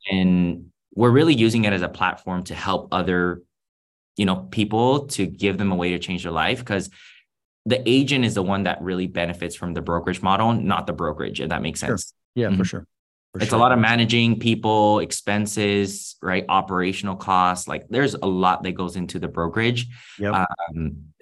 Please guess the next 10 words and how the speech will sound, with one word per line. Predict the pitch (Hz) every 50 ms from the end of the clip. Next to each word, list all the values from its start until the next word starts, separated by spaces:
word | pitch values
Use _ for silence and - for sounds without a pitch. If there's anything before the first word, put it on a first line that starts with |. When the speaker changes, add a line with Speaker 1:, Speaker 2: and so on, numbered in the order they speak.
| _ -
Speaker 1:
but | - 117 113
the | - - - -
agents, | 120 127 127 123 - 104 92 85 82
like, | - 82 -
literally | 101 117 127 127 127 110 -
seeing | - - 110 107 107 - -
agents | 87 95 98 98 98 87 87 87 85 -
come | - - 104 95 95
in, | 92 92 92 87 85 87 90 87 87 _ _ _ _ _ _ _ _ _ _ -
uh, | 101 95 90 90 87 85 85 -